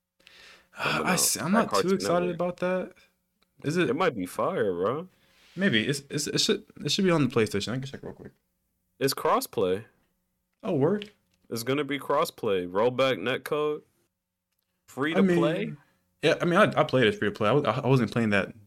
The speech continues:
Speaker 1: that, uh, Nintendo All-Stars thing, which did seem fun
Speaker 2: Yeah.
Speaker 1: for a little bit. I ain't gonna, I'm not gonna lie. It
Speaker 2: Oh,
Speaker 1: did
Speaker 2: that's
Speaker 1: seem fun.
Speaker 2: the Switch Sports?
Speaker 1: No, the, the, uh, Nintendo All-Star Brawl.
Speaker 2: Oh, Nintendo All-Star.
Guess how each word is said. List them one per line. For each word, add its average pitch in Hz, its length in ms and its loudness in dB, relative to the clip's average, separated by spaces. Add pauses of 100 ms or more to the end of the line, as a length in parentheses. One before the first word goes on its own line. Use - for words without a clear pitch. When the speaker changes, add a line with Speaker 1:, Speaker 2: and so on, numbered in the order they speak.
Speaker 1:
that, 98 240 0
uh, 92 180 -2
Nintendo 101 300 -2
All-Stars 101 460 0
thing, 92 260 -12 (500)
which 104 260 -2
did 165 240 8
seem 156 220 6
fun 139 260 4
Speaker 2:
Yeah. 58 220 -2 (100)
Speaker 1:
for 110 100 4
a 101 60 4
little 98 220 0
bit. 90 180 -4
I 101 120 0
ain't 110 100 0
gonna, 107 140 -4
I'm 107 120 -2
not 117 140 -2
gonna 131 160 -4
lie. 101 240 -8 (360)
It 110 120 2
Speaker 2:
Oh, 101 60 4
Speaker 1:
did 107 100 6
Speaker 2:
that's 95 100 4
Speaker 1:
seem 127 120 4
fun. 101 240 -2
Speaker 2:
the 98 60 0
Switch 104 280 -4
Sports? - 560 -4 (1300)
Speaker 1:
No, 127 180 8
the, 104 260 6
the, 98 420 0
uh, 107 160 2
Nintendo 107 340 -2
All-Star 117 340 0
Brawl. 127 320 0
Speaker 2:
Oh, - 360 -16
Nintendo 117 460 -2
All-Star. 107 540 0